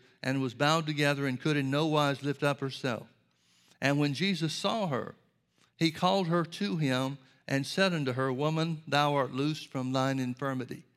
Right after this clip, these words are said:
Thou art loosed from my, thine infirmity.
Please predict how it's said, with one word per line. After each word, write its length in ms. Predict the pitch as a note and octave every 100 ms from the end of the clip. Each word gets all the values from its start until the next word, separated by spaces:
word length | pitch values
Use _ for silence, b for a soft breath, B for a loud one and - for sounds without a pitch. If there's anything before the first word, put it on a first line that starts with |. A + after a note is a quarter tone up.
| _ _ _ _ _ _ _ _ _ _
Thou 200 | B2+ C3+
art 120 | C3
loosed 240 | C#3+ D3+ -
from 140 | C#3
my, 220 | C3+ C#3
thine 340 | C#3 C3 C3+ C3
infirmity. 520 | A#2+ C#3 C3+ A#2 -